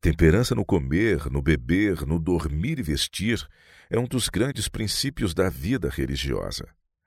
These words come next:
A verdade introduzida no santuário da alma há de dirigir no tratamento do corpo. Coisa alguma que diga respeito à saúde do ser humano deve ser considerada com indiferença.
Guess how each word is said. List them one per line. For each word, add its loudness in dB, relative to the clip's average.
A 0
verdade 4
introduzida 4
no 2
santuário 0
da 2
alma -2
há 2
de -6
dirigir 0
no 2
tratamento 0
do -2
corpo. -6
Coisa 2
alguma 0
que -4
diga -2
respeito -2
à 2
saúde -2
do -2
ser 0
humano -2
deve 4
ser 0
considerada 0
com 0
indiferença. -2